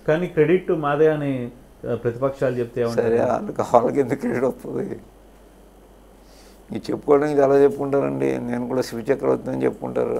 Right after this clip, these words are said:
Speaker 2: దానిగా అది, అది ఉపయోగం ఏంటి? అది, అది ఉపయోగం లేదని చేసి చూపిస్తున్నారు ఇక్కడ.
Speaker 1: మ్మ్.
Speaker 2: ఎవరైనా ఎప్పుడైనా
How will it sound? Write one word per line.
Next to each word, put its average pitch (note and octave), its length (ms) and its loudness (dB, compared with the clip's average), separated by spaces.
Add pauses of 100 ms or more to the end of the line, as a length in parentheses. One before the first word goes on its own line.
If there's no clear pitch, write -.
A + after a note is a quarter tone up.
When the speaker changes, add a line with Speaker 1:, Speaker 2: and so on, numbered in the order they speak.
(560)
Speaker 2:
దానిగా B2 480 -8 (460)
అది, A#2+ 200 -6
అది B2 160 -6
ఉపయోగం B2+ 380 -4
ఏంటి? A2 160 -6
అది, A2+ 320 -6 (120)
అది A2 120 -10
ఉపయోగం A2+ 400 -8
లేదని - 260 -12 (340)
చేసి D#3+ 240 0
చూపిస్తున్నారు - 420 -8
ఇక్కడ. - 200 -16 (2250)
Speaker 1:
మ్మ్. F2 180 -8 (1200)
Speaker 2:
ఎవరైనా A#2+ 320 -2
ఎప్పుడైనా C3+ 380 -4